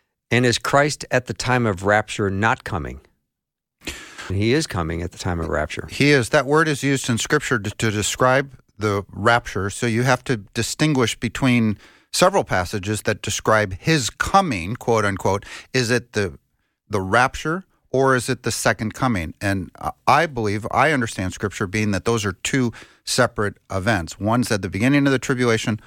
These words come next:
Speaker 2: one's at the end of the tribulation. But yes, he comes in the air, and we go up to meet him at the rapture. At the second coming, he comes from heaven to earth, and the armies of heaven were following him.
Speaker 1: All right. Where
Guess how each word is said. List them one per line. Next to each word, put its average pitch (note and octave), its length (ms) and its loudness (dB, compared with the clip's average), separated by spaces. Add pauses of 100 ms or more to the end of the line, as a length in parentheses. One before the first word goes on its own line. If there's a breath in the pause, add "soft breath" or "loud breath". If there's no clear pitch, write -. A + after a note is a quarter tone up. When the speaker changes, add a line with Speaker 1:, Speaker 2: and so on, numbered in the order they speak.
(240 soft breath)
Speaker 2:
one's A2 360 0
at G#2 120 -4
the G#2 120 0
end B2 120 2
of G#2 60 0
the F#2 80 -4
tribulation. F2 540 -2 (320 loud breath)
But B2+ 140 2
yes, D#3 240 2
he C3+ 100 -2
comes D3 540 0 (380 soft breath)
in D3 160 2
the C3+ 160 4
air, C3+ 340 2 (500)
and A#2 180 -2
we D3 140 2
go C3 200 4
up A#2+ 160 2
to - 100 -8
meet C#3+ 260 0
him G#2 240 -2 (100)
at G2+ 140 -4
the - 80 -6
rapture. A2+ 520 0 (220 soft breath)
At A#2 140 0
the A2 80 -4
second A2 380 -2
coming, F3 360 0 (140 loud breath)
he D3+ 160 -2
comes C3 300 0
from G#2+ 180 -2
heaven A2+ 440 0 (300 soft breath)
to - 280 -2 (100)
earth, C3+ 480 2 (120)
and A#2 160 0
the A#2 100 0
armies A2+ 540 0
of A2 120 -2
heaven F#2 420 -2
were E2+ 140 -6
following F2+ 420 0
him. D#2+ 200 -10 (380)
Speaker 1:
All G#2+ 100 0
right. G2+ 260 0
Where A#2+ 720 0